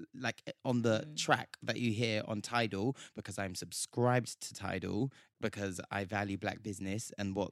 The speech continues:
Speaker 1: Tidal do. Just saying, that's a dig. That is a dig. Um, but these riffs and runs that she were doing, which were, like, outstanding,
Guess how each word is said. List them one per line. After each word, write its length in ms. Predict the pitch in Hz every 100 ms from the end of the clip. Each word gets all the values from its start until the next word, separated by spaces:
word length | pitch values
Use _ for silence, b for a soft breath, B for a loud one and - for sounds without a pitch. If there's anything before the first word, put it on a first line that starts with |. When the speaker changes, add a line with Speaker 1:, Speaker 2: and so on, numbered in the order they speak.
| 95
Speaker 1:
Tidal 300 | - 101 98
do. 380 | 98 107 95 120 - B B B B B _ _ -
Just 200 | 110 -
saying, 380 | 107 98 107 139
that's 200 | 98 -
a 60 |
dig. 340 | 104 101 104 127 _ -
That 100 | 90
is 140 | 101 98
a 60 |
dig. 340 | 95 95 101 - b b -
Um, 480 | 120 117 123 123 123 _ _ - 127
but 300 | 147 143 - _ _ _ _ _ _ -
these 480 | 208 208 196 175 - _ _ -
riffs 400 | 139 190 170 - -
and 160 | 147
runs 240 | 170 170 139
that 120 | -
she 140 | -
were 80 | 131
doing, 240 | 123 131 107
which 200 | - -
were, 60 |
like, 200 | 117 - -
outstanding, 1300 | 131 135 - _ _ _ - - 147 147 123 95 110